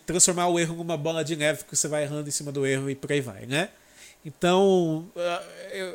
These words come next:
eu acho que ele vai aprender e tenho certeza que ele reviu os lances e falou, "Putz, ó, poderia ter feito isso, poderia ter feito aquilo",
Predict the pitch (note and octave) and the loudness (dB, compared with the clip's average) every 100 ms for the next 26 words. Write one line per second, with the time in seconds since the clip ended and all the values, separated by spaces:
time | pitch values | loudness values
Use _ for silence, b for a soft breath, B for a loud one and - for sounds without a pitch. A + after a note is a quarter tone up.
0 | E3+ E3 E3+ G3 E3 E3+ D#3+ E3+ E3 C#3+ | -2 0 0 -2 -2 -2 -4 -6 -6 -4
1 | D3+ F3 E3+ D#3 C#3+ D3+ E3+ F#3 E3 D#3 | -2 -2 -2 -6 -8 -4 -2 -2 -2 -2
2 | D#3+ - D#3 D3 E3 C#3+ C#3+ D#3 D#3+ D3 | -2 -4 -4 -2 -2 -4 0 2 4 2
3 | C#3+ C#3+ B2+ C#3 D3 D#3+ D#3+ - D3+ - | -4 -8 -6 -4 -4 -2 -2 -4 -4 -6
4 | b b b b b - D#3 C#3+ C#3 D#3 | b b b b b -8 -4 -2 -4 -4
5 | D3+ - D3+ D3 C#3 B2+ _ C#3 C#3 C#3+ | -4 -2 0 2 0 -4 _ -4 -4 -4
6 | - C3+ - C3 C3+ C3 - C3+ C3 B2+ | -6 -8 -6 -6 -4 -4 -4 -4 -4 -6
7 | - C3 - - - C#3+ C#3 C#3 | -8 -8 -8 -10 -4 -4 -4 -6